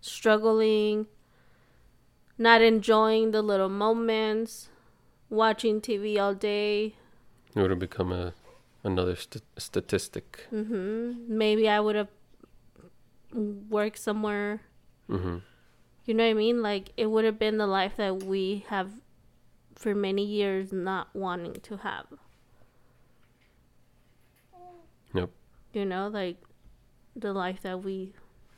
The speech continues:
Speaker 1: don't want. That, for sure, I know that would have happened.
Speaker 2: Yeah.
Speaker 1: So I was like, "Okay, like, I don't want that." <laughs> So let's try this.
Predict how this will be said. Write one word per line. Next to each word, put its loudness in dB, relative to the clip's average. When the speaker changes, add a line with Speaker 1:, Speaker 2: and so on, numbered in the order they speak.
Speaker 1:
don't -8
want. -6
That, 0
for 0
sure, 6
I 4
know 0
that 2
would -4
have -6
happened. -12
Speaker 2:
Yeah. 0
Speaker 1:
So 0
I 2
was -2
like, -2
"Okay, -6
like, -8
I 0
don't -4
want -6
that." -2
<laughs> 8
So -4
let's -2
try -2
this. -2